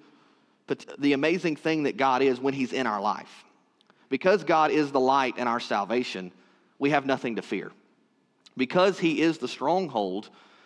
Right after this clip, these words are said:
there's nothing to be afraid of. Being afraid is one of the things that we dislike the most. Fear is one of those things that no one enjoys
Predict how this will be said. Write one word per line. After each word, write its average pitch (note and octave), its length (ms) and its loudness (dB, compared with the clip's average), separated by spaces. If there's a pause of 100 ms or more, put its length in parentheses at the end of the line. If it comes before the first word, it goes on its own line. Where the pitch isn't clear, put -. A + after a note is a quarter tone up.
(180)
there's C3 220 2
nothing D#3+ 340 0
to C3 100 -2
be B2+ 120 0
afraid B2+ 400 0
of. - 260 -16 (1500)
Being E3+ 220 4
afraid G#3+ 720 0 (720)
is C#3+ 160 0
one E3 120 2
of D#3 60 0
the D3+ 80 -8
things C#3+ 380 -2
that C3 120 0
we B2 480 0 (300)
dislike A#2+ 640 0
the G#2 80 -4
most. - 640 -10
Fear F#3+ 400 2
is E3 100 2
one D#3+ 140 -2
of D3 140 -2
those C#3 240 0
things B2 440 -2
that G#2+ 300 -4 (580)
no C#3+ 220 2
one D3+ 220 4
enjoys A#2 800 0